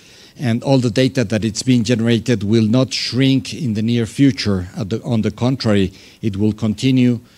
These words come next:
to, uh, expand. Therefore, I, I'm sure it's necessary to explore these fundamental issues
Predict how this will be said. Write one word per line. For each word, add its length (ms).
to, 340
uh, 220
expand. 760
Therefore, 680
I, 200
I'm 160
sure 280
it's 280
necessary 580
to 140
explore 480
these 240
fundamental 640
issues 460